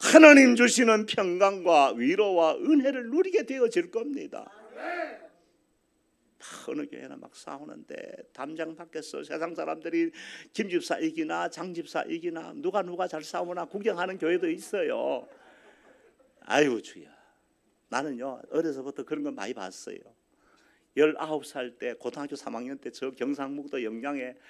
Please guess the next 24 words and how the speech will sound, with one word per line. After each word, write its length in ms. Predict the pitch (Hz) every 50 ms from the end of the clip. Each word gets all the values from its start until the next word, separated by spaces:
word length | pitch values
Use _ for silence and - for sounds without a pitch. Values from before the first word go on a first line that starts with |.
| - - - - - _
그 80 | - 151
고추 340 | - - 127 - - 165 151
많이 240 | 139 120 120 131
나는 260 | 131 131 127 127 123 131
일월산 500 | 151 151 160 - - 139 135 127 123 127
산 260 | - - - 127 123
밑에 420 | 135 160 - - 135 123 120 - - _ - - _ _ -
교회 300 | - 139 143 147 147 143
가가 280 | 127 120 117 127 123 123 -
교육장 460 | - 139 170 202 - - 165 135 139
모시러 280 | 131 127 - 139 123 110
내가 260 | 110 110 - - 107
갔단 180 | - - 110 127
말이에요. 300 | 131 - - - - - _ _ _ _ _ _ -
내가 180 | 156 - 156
집사도 540 | - - 185 180 - - 190 175 165 160 127
아니고 340 | 110 117 127 139 139 135 - -
아무것도 360 | 143 151 190 262 240 - 160
아닌데 480 | 123 131 143 170 160 151 131 123 117 - - - - - - _ -
교회 440 | - 180 175 180 190 190 175 - - -
학생, 540 | - - 240 233 - - - 220 180 135 - - - - _
고삼, 480 | - 165 180 170 - 226 220 202 143 -
고삼 320 | 147 143 143 185 185 165
학생이 720 | 170 202 190 - - 214 196 180 143 143 156 - - -